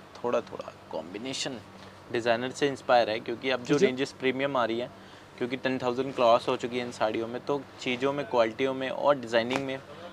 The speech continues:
Speaker 1: आपको फ़र्क ज़रूर दिखेगा। और ये pulse work के अंदर है, basically pulse work के साथ हमने कर रखा है। zircon आपको मिल जाएंगे और पूरा साड़ी में आपको sequence का काम भी
Speaker 2: और
Speaker 1: मिल
Speaker 2: full
Speaker 1: रहा है।
Speaker 2: booties के अंदर भी आपको देखिए ये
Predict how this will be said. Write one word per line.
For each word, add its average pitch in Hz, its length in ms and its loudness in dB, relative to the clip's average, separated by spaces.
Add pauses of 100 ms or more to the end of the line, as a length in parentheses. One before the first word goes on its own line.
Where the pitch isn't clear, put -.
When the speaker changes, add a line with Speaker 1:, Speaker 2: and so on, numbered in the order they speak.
(140)
Speaker 1:
आपको 123 280 4
फ़र्क 135 300 4
ज़रूर 123 280 0
दिखेगा। 123 460 -2 (460)
और 104 360 4
ये 117 380 2 (100)
pulse 117 300 2
work 120 220 4
के 131 60 2
अंदर 117 240 0
है, 131 160 -2
basically 117 500 -4 (140)
pulse 117 260 0
work 113 180 -4
के 120 80 -2
साथ 113 260 0
हमने 113 220 -4
कर 110 120 -2
रखा 110 220 0
है। 120 80 -2
zircon 113 360 -2
आपको 113 240 -4
मिल 113 200 -4
जाएंगे 113 360 -4 (440)
और 120 120 0 (100)
पूरा 156 220 6
साड़ी 131 320 2
में 127 120 0
आपको 131 200 0
sequence 117 400 -6
का 110 120 -4
काम 98 260 -4
भी 101 60 -2
Speaker 2:
और 156 80 -2
Speaker 1:
मिल 151 100 -2
Speaker 2:
full 202 100 8
Speaker 1:
रहा 180 80 4
है। 190 60 8
Speaker 2:
booties 175 200 2
के - 100 0
अंदर 165 220 2
भी 156 80 4
आपको 151 240 4
देखिए 143 420 0
ये 143 100 2